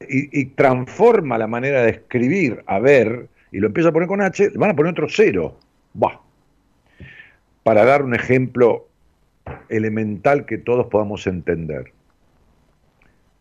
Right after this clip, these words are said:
Entonces la, la pregunta que tenés que hacerte es: ¿qué estás queriendo que pase de diferente? ¿O qué estás queriendo arreglar de tu vida si vos sos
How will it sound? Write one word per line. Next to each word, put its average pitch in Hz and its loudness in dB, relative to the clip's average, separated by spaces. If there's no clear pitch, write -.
Entonces 233 0
la, 180 4
la 156 0
pregunta 196 -2
que 123 -2
tenés 147 -4
que - -8
hacerte 95 -4
es: - 0
¿qué 233 2
estás 233 0
queriendo 160 4
que 120 2
pase 151 -4
de 123 -2
diferente? 104 -2
¿O 131 -2
qué 214 -2
estás - -6
queriendo 160 2
arreglar 104 4
de 87 0
tu 87 -4
vida 95 0
si - -2
vos 185 4
sos - -2